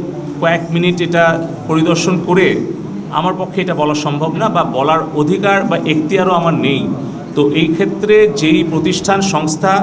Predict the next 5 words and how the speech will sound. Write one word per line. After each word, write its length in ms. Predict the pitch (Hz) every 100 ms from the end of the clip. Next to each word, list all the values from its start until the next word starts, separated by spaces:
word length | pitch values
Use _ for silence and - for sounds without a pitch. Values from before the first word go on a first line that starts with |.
| 196 - - - - 143
এটি 180 | 147 180 175 170 170 147
অনুসন্ধান 520 | 165 170 180 180 185 -
করছে, 320 | 208 214 403 104 160 - - -
তারাই 240 | 160 165 202
কিন্তু 180 | 214 196